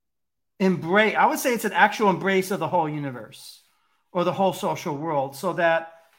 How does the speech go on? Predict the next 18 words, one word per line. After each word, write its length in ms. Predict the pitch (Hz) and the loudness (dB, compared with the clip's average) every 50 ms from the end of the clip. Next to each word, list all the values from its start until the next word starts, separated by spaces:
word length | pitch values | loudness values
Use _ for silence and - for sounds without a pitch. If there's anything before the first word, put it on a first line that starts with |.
| _ _ | _ _
you 100 | - 190 | -8 -6
know, 240 | 170 165 156 147 147 139 135 | -4 -4 -4 -6 -8 -8 -2
that 320 | 180 185 196 190 - 147 | 2 2 4 2 2 0
building 680 | 196 196 196 202 196 170 160 147 139 135 135 147 - _ _ _ _ _ _ _ _ _ _ _ _ | 2 2 4 2 2 0 -2 -6 -10 -12 -14 -16 -18 _ _ _ _ _ _ _ _ _ _ _ _
and 520 | 185 175 170 165 165 160 160 160 156 156 151 | -4 -4 -2 -2 -2 -4 -4 -6 -6 -6 -4
these 300 | 165 170 170 170 170 - | -4 -4 -4 -6 -6 -10
flowers, 720 | - - 196 196 196 196 196 185 170 156 139 127 127 131 | -12 -8 -4 0 2 4 4 4 2 -2 -4 -6 -8 -8
they're 100 | 170 165 | -8 -10
so 220 | - - - 220 208 | -10 -4 -2 0 0
meticulously, 880 | 202 185 180 185 - - 254 254 - 254 214 202 185 185 - 202 180 | 0 -2 -4 -6 -10 -10 -10 -10 -10 -10 -8 -8 -8 -8 -8 -8 -6
it's 80 | 165 170 | -6 -4
like 180 | - 214 208 | -4 -4 -4
they're 120 | - 175 - | -4 -6 -8
painted, 500 | - - 190 190 175 180 151 127 120 123 | -6 -6 -6 -4 -4 -6 -8 -12 -10 -6
right, 340 | 143 139 156 165 170 - - | -4 -2 -2 -2 -4 -6 -6
by, 280 | 160 147 139 139 - - | -6 -6 -6 -8 -10 -12
by 180 | - 147 143 135 | -12 -10 -10 -10
Ozu. 580 | 117 - 139 139 139 135 143 135 135 131 131 | -12 -14 -14 -16 -14 -14 -14 -14 -14 -14 -16